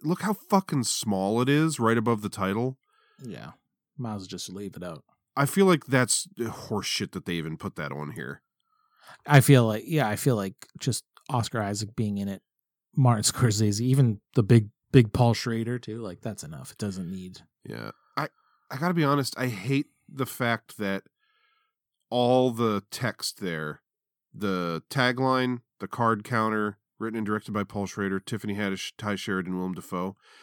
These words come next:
Speaker 1: it's all so close in size. It's,
Speaker 2: Mm-hmm.
Speaker 1: and it's all just crammed together.
Speaker 2: Yep.
Speaker 1: It feels like an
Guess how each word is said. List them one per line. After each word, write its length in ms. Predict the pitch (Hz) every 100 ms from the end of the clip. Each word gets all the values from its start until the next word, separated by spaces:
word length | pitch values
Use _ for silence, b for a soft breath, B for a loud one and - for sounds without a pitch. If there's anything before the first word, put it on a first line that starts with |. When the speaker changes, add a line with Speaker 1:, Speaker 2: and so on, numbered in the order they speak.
| b b b _
Speaker 1:
it's 200 | 131 123 -
all 260 | 127 135 131
so 840 | - - - 123 127 139 139 147 _ _ _ _ _ _ -
close 760 | - - 123 127 147 - - -
in 340 | 120 110 101
size. 960 | 95 - - 101 98 110 127 160 160 - _ _ _ _ _ -
It's, 340 | 123 - - - -
Speaker 2:
Mm-hmm. 100 | 117
Speaker 1:
and 220 | 123 113
it's 120 | 113 -
all 280 | 123 127 127
just 300 | 120 - -
crammed 520 | - 127 113 117 113
together. 600 | 127 98 101 113 131 131 B -
Speaker 2:
Yep. 160 | 90
Speaker 1:
It 120 | 110 117
feels 360 | - 143 139
like 200 | 139 117
an 100 | 107